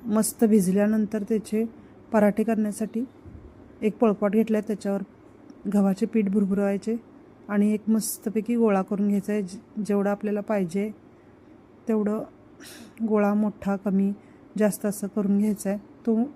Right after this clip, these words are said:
छानपैकी लाटून घ्यायचा आहे. आता त्रिकोणी आकार दिला आहे आणि मस्त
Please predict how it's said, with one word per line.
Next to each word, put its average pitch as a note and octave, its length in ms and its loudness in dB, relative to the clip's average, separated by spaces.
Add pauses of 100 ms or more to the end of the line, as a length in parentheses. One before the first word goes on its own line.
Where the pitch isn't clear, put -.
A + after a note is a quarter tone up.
छानपैकी G#3 540 0
लाटून G#3+ 380 2
घ्यायचा A3+ 320 4
आहे. G3 80 -2 (480)
आता A3+ 160 -4 (880)
त्रिकोणी B3 440 6
आकार G#3 280 0
दिला F#3+ 180 2
आहे G#3 100 0 (1600)
आणि B3+ 260 6 (1000)
मस्त G#3 420 -4